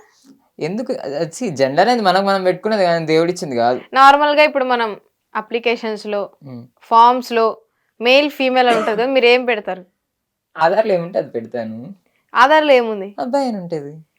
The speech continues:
Speaker 2: అబ్బాయి అని ఉంటది. అంటే
Speaker 1: ఎస్.
Speaker 2: మీకు ఇందాక మాటల్లో జెండర్ అసలు వద్దు, జెండర్ తీయద్దు, మాట్లాడదు అన్నారు.
Speaker 1: సీ,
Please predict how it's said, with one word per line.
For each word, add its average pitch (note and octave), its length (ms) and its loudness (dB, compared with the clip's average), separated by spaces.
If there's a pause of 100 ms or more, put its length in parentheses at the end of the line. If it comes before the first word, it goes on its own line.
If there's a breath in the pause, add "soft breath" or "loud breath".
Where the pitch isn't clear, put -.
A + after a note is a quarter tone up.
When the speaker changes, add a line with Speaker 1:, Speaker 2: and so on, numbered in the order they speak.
(100)
Speaker 2:
అబ్బాయి A#3 220 0
అని C4 80 0
ఉంటది. A3+ 160 0
అంటే C#4+ 180 2
Speaker 1:
ఎస్. E4+ 60 0
Speaker 2:
మీకు D#4 160 0
ఇందాక D4 280 2
మాటల్లో C4 420 4
జెండర్ B3 340 4
అసలు C4 260 4
వద్దు, G#3 220 0
జెండర్ G#3 380 -4
తీయద్దు, G3 420 -8
మాట్లాడదు F#3+ 400 -10
అన్నారు. F#3+ 200 -14
Speaker 1:
సీ, F3 100 -8